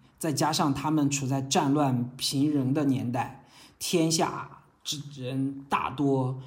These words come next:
比较诡诈暴力，他们尚且不敢忘记树立信誉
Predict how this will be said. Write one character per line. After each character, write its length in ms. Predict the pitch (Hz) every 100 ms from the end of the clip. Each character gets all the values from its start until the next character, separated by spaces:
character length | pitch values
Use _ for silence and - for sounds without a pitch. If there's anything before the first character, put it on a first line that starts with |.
| -
比 140 | 131 120
较 520 | 131 123 110 107 -
诡 260 | - 123 -
诈 360 | - - - -
暴 220 | 147 117
力， 240 | 120 107 - -
他 100 | -
们 100 | 160
尚 300 | - 233 -
且 160 | 139 131
不 120 | 156
敢 200 | 139 131
忘 220 | 147 131
记 180 | 139 123
树 260 | - 190
立 120 | 147 143
信 300 | - 165 123
誉 260 | 120 -